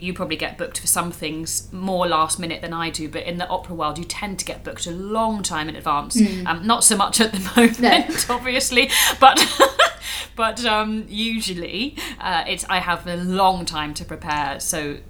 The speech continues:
Speaker 1: so as long as you're kind of organised and you start learning it, sometimes even up to a year or more in advance, um, then you're, you're not going to find that you, you're struggling, you know, last minute to,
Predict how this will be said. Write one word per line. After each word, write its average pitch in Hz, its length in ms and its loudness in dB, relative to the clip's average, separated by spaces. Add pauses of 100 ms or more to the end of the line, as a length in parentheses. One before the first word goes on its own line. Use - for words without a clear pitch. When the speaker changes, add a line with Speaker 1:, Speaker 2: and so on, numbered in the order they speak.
Speaker 1:
so 165 240 0
as 170 140 -2
long 208 240 0
as 208 140 -2
you're 175 140 -4
kind 180 180 -6
of - 140 -10
organised 151 580 -4
and 165 80 -8
you 165 60 -4
start 170 400 2
learning 160 400 0
it, - 100 -6
sometimes 185 500 -4
even 165 160 -4
up - 140 -6
to 170 140 -8
a 160 40 -6
year 165 600 0
or 170 120 -4
more 165 400 -2
in 156 80 -4
advance, 151 720 -4 (320)
um, 156 380 -6
then 170 180 0
you're, 160 280 -4
you're 170 180 -4
not 170 220 -4
going 156 220 -6
to 175 100 -6
find 143 340 -4
that - 100 -12
you, 147 280 -8 (160)
you're 143 300 -8
struggling, 147 640 -4 (280)
you 180 80 -8
know, 135 180 -6
last 147 340 0
minute 143 200 -6
to, 160 120 -8